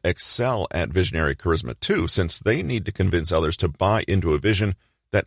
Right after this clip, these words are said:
only they can see. If you've ever managed to get people rallied together on a passion project,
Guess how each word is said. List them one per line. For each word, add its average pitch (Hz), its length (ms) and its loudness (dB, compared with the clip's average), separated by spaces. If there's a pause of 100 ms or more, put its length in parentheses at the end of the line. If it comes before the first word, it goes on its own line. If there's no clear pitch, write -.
only 95 300 2
they 80 180 0
can - 180 -8
see. - 300 0 (1080)
If 101 120 2
you've 107 160 4
ever 98 280 2
managed 90 520 -2
to - 60 -2
get 87 220 -2
people 80 240 2
rallied 82 420 0
together 87 440 0
on 78 80 0
a - 60 -6
passion - 400 -4
project, 87 540 -2